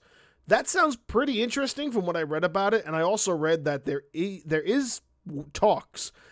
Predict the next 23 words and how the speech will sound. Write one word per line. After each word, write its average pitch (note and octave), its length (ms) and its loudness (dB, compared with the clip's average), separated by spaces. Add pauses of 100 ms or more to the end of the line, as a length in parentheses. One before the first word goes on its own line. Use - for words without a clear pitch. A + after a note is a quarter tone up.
(160)
um, D3 520 -4
of D#3+ 160 4
a E3 60 2
movie F3+ 360 2
adaptation D3+ 500 -2
of B2+ 120 -6
that, D#3+ 360 4 (280)
but D3+ 100 -2
nothing's F3+ 380 0
really E3 200 2
been D3 240 -4
done D3+ 320 4
since, D3 300 -6
like, C#3 160 -2
two E3 140 -2
thousand C#3+ 340 0
sixteen, C#3 400 -4
except C#3 400 -6
for C3+ 240 -2
the C3 80 -6
director's C3 480 -4
been D#3+ 160 -10
chosen. C3 460 -14